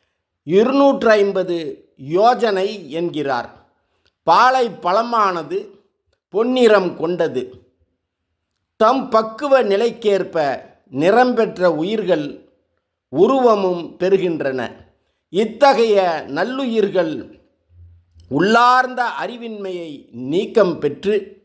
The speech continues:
விளங்குகிறது. இத்தகைய உயிர்கள் ஒரு தனி அணுவை, அது எந்த அணுவாக இருந்தாலும், அதை அறிந்து கொள்ளும் ஆற்றல் வாய்ந்தவை. இவற்றையே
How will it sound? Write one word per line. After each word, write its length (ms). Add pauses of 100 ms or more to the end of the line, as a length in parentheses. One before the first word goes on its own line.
(640)
விளங்குகிறது. 840 (560)
இத்தகைய 600
உயிர்கள் 840 (140)
ஒரு 420
தனி 600
அணுவை, 420 (600)
அது 360
எந்த 340
அணுவாக 600
இருந்தாலும், 800 (480)
அதை 640
அறிந்து 460
கொள்ளும் 600
ஆற்றல் 640
வாய்ந்தவை. 600 (580)
இவற்றையே 800